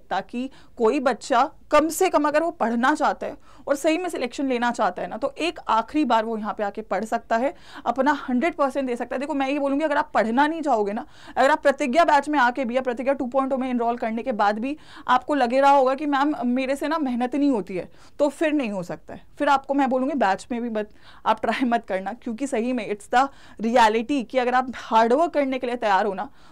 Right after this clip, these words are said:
तो डायरेक्शन देने के लिए हम तैयार हैं, लेकिन आपको हार्ड वर्क करने का प्रॉमिस करके इधर आना पड़ेगा, ठीक है। So जितने भी बच्चे प्रतिज्ञा टू पॉइंट oh के लिए आखिरी मौका है, क्योंकि इसमें हम फुल थ्योरी जो है पूरा का पूरा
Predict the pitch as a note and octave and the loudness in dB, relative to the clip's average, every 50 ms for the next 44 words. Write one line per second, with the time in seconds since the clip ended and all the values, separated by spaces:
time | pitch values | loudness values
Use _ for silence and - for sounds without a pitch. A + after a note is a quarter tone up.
0 | - - D#4 E4 A#3 B3 B3 A#3 A#3 - - F4 F#4 E4+ E4+ E4 E4 D#4 D#4+ E4+ | -8 -4 -4 -2 0 0 0 0 0 -2 -2 -2 -2 -2 -2 -2 -2 -2 0 0
1 | E4+ D#4 D#4 D#4+ D#4 C#4+ C4 A#3 B3 D4 - D4+ A#3+ B3+ B3+ B3 A#3+ - C#4 A#3+ | 0 0 0 2 2 4 4 2 2 -2 -6 -8 -6 -4 -4 -4 -4 -4 -6 -6
2 | - - G#3+ A3+ A3+ C4 C#4+ D#4 - B3+ B3 A#3+ A#3+ B3 C4 B3+ - A3 G3 G3 | -2 0 0 0 2 2 0 0 0 -2 -4 -4 -4 -4 -6 -4 -4 -4 -4 -4
3 | A3 C4 - - G#3+ F#3+ F#3 - - E3 E3 - - - A#3+ - - G#3 A3 A3+ | -6 -8 -4 -4 -4 -4 -4 -4 -8 -10 -10 -12 -20 -20 -16 -12 -10 -6 -6 -4
4 | G#3+ E3+ E3+ E3 E3 D#3+ - - - - - - - - - - - - - - | -4 -4 -6 -8 -10 -12 -12 -14 -16 -16 -18 -20 -20 -20 -20 -20 -20 -20 -10 -6
5 | - A#3+ B3+ B3+ - - - - - E4+ D4 C#4 D4 D4+ D#4+ F4+ F4+ F4 E4 D4 | -2 -2 -2 -2 -4 -8 -8 -2 0 0 0 0 0 0 0 0 2 2 2 0
6 | - D#4+ D#4+ - D4 C4+ C4+ C4+ A#3+ D4 D#4 D4 D4 B3+ - C#4 C#4 C4+ C#4 C4+ | 0 -2 -2 0 0 0 0 0 0 0 -2 -2 -2 -2 0 0 0 0 -2 -2
7 | C#4 C4 C4+ E4 F4 - - - - - C4 C4+ C#4 C#4+ - E4+ F4+ F4+ F4 D4+ | -2 -4 -4 -4 -6 -8 -12 -8 0 4 6 6 6 6 4 2 2 4 4 2
8 | C#4 C#4 - C#4+ D4+ D4+ D4+ - - D#4+ D#4+ D4 E4+ C#4 G3+ - - - C4+ - | 2 2 2 2 2 0 -2 0 2 2 2 2 0 -4 -4 -6 -8 -8 -8 -4
9 | - D4 D4 D#4 D4 C#4+ C#4+ C#4+ - - E4+ F4 F4+ F4 - - - - C4+ B3+ | -4 -2 -2 -2 -2 -2 -4 -4 -2 0 0 0 0 -2 -6 -10 -6 -2 0 0
10 | B3 B3+ B3+ G3 - - - - - - - G3+ B3+ C4+ C4+ C4+ G#3 - - - | 0 0 -2 -8 -10 -14 -20 -20 -16 -12 -4 -2 0 0 0 0 -2 -4 -6 -6
11 | - D4 D4 D#4 D4 D4 C#4+ D4 D4+ D4 C#4+ B3+ A#3+ A#3+ | -4 0 2 2 2 2 2 0 -2 -2 -2 -2 -2 -2